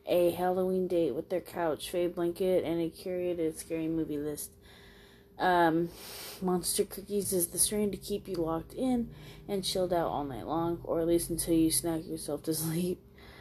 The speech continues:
Um, it's a really good nighttime strain, so, you know, like, an indica.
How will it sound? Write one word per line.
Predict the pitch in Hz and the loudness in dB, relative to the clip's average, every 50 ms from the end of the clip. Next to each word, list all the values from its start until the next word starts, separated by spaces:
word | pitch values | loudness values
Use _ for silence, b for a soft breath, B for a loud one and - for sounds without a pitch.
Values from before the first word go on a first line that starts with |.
| B B B B B B B B B B - - | B B B B B B B B B B -2 2
Um, | 185 190 190 185 180 175 180 180 180 180 175 175 175 175 175 170 B B B B B B B B | 4 6 6 6 6 6 6 6 6 6 6 6 6 4 2 0 B B B B B B B B
it's | 196 185 175 - - | -4 0 0 2 2
a | 180 175 165 165 - - - | 4 2 2 0 -6 -10 -4
really | 196 185 180 175 175 | 0 2 4 4 4
good | 175 160 | 2 2
nighttime | 160 151 151 160 160 185 180 180 175 175 | 0 0 0 -2 -4 -4 -6 -6 -6 -6
strain, | - - 170 175 180 180 180 180 175 | -4 -4 -4 -2 -2 -2 -2 -4 -4
so, | - 180 | -2 -4
you | 175 180 185 180 | -2 -2 -2 -4
know, | 175 165 160 156 | -2 -2 -2 -2
like, | 151 139 131 117 101 95 92 - - - - - - - - - b b b b b b b b b b b b b b - - | -2 -2 -4 -4 -4 -4 -4 -6 -8 -14 -20 -20 -20 -20 -20 -20 b b b b b b b b b b b b b b -10 -6
an | 151 127 | -6 -4
indica. | 82 120 151 156 147 139 - - 170 170 170 165 165 | -4 -4 -4 -4 -6 -6 -6 -4 -2 -2 -2 -2 -4